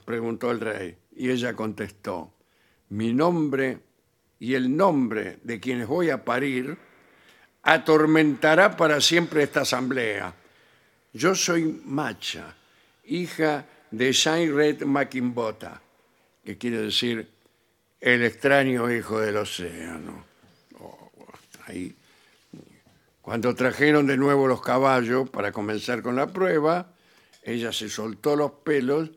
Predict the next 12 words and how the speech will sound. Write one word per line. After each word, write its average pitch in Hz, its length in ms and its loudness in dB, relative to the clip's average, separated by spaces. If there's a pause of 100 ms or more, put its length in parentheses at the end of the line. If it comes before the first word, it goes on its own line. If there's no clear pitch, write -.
(600)
inició 120 520 4
la 147 140 2
carrera 131 800 0 (680)
y 123 240 -4
alcanzó 123 440 0
la 143 100 2
meta 139 240 0
mucho 147 380 0
antes 110 260 -4
que 98 80 -8
los 90 140 -10
caballos. 92 560 -12